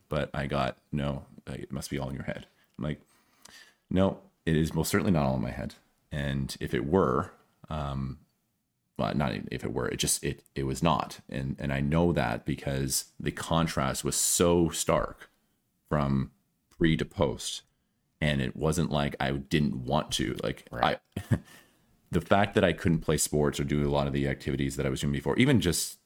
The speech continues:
Speaker 1: non-sports things that just extended my day too long. I'm like, "No, I can't, I can't go too far because it's, I'm gonna be so wiped." And I didn't want to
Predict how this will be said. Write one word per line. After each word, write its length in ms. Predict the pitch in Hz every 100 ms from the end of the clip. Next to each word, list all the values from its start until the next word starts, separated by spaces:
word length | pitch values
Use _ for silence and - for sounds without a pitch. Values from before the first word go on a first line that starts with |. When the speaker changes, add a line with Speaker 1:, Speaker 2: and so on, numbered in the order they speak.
| -
Speaker 1:
non-sports 720 | 80 80 85 92 - 73 -
things 260 | 76 73 71
that 220 | 73 - -
just 440 | - 71 - - - _ _ _ -
extended 340 | - - 76 69
my 100 | 67
day 460 | 69 67 50 - - _ -
too 160 | 85
long. 380 | 67 57 50 - -
I'm 220 | 71 69
like, 180 | 67 69
"No, 140 | 69
I 100 | 69
can't, 340 | - 71 64 - _ _ _ _ _ 76
I 60 |
can't 180 | 80 78
go 140 | 73
too 180 | 69 76
far 520 | - 65 65 64 65 -
because 300 | 65 64 62
it's, 200 | - -
I'm 80 | 64
gonna 120 | 64
be 120 | 65 65
so 180 | - 67
wiped." 380 | 67 73 - -
And 160 | 71 67
I 80 |
didn't 300 | 69 73 71 71
want 240 | 67 -
to 400 | - 67 64